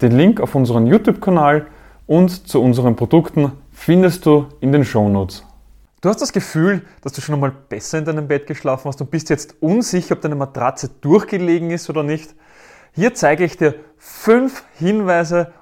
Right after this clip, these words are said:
ob deine Matratze durchgelegen ist oder nicht und ob du eine neue Matratze nun benötigst oder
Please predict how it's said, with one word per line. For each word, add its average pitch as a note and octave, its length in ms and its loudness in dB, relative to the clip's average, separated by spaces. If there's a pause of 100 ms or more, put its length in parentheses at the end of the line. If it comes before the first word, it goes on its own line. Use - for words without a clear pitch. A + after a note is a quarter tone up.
ob A3 220 -2
deine G3+ 180 0
Matratze C#3+ 500 -2
durchgelegen D3 540 0
ist C#3 180 -8
oder B2 80 -6
nicht C3+ 380 -6 (340)
und D3 380 -4
ob B2+ 180 -6
du C#3 80 0
eine B2+ 100 -4
neue A#2 220 0
Matratze A#2 500 -8
nun A#2 160 -8
benötigst A2 640 -10 (260)
oder A#2 500 -4